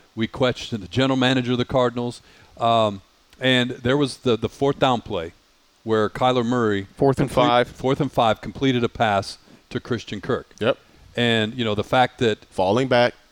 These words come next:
Speaker 3: doing
Speaker 1: Well, yeah,
Speaker 3: everything
Speaker 1: so
Speaker 3: mechanically wrong.
Speaker 1: So it
Speaker 3: <laughs>
Speaker 1: start-, it's exactly, but it starts with the call of the play.
Speaker 3: Mm.
Speaker 1: You know, where, you know, again, Cliff Kingsbury gets justifiably criticized for the first couple of years,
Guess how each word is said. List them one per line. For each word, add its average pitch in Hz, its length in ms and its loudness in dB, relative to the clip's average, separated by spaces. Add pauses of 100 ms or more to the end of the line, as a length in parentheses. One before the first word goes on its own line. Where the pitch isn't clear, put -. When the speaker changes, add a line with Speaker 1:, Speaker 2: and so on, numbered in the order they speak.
Speaker 3:
doing - 120 -4
Speaker 1:
Well, 135 180 4
yeah, 139 100 4
Speaker 3:
everything 147 200 4
Speaker 1:
so 147 100 4
Speaker 3:
mechanically 147 400 4
wrong. 104 380 -2
Speaker 1:
So 170 220 4
it 156 220 2
Speaker 3:
<laughs> - 0 -
Speaker 1:
start-, 226 340 4
it's - 300 0
exactly, 139 520 2
but 117 140 -2
it 117 60 0
starts - 420 0
with 175 160 -2
the 120 360 2 (840)
call 165 340 4
of 104 120 -2
the 95 80 -10
play. 78 340 -14
Speaker 3:
Mm. 131 240 0 (340)
Speaker 1:
You 110 80 -8
know, 107 80 -2
where, 113 340 2
you 117 120 -4
know, 107 140 -2
again, 104 320 -2 (440)
Cliff - 220 -4
Kingsbury 120 480 -2
gets 113 380 -2
justifiably 120 880 -2
criticized 101 840 -2 (320)
for 113 140 -4
the 104 80 -2
first 123 260 -6
couple 117 280 -2
of 101 80 -10
years, 113 400 -2